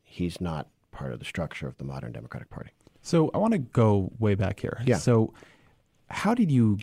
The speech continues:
Speaker 2: get involved in politics and in what way? I read a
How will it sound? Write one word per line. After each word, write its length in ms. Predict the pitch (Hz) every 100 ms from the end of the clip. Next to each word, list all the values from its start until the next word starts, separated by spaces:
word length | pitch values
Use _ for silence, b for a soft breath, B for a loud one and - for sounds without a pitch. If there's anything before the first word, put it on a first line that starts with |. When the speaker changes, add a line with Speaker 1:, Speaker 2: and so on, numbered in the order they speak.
| -
Speaker 2:
get 240 | 110 - _ -
involved 720 | 104 95 101 101 107 107 107
in 140 | -
politics 460 | 101 104 104 104 -
and 100 | 104
in 100 | 101
what 160 | 98 -
way? 120 | 92
I 80 | 95
read 200 | 104 104
a 160 | 98